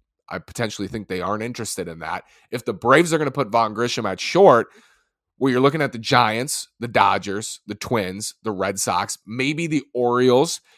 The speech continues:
you know, maybe a, a dark horse team gets involved. The Yankees could, but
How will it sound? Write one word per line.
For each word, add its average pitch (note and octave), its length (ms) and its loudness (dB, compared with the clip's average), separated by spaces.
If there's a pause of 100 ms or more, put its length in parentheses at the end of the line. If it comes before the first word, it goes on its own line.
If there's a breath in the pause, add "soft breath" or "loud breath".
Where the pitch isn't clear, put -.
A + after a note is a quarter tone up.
you C3 80 -2
know, C3+ 40 0
maybe C#3 540 -2
a, D3 240 4
a C#3 80 -2
dark C3 320 4
horse C#3 260 -2
team C3+ 280 -6
gets B2+ 200 -2
involved. A#2+ 520 0
The A#2 80 -6
Yankees A#2+ 460 -8
could, C3 360 0
but C#3 220 -2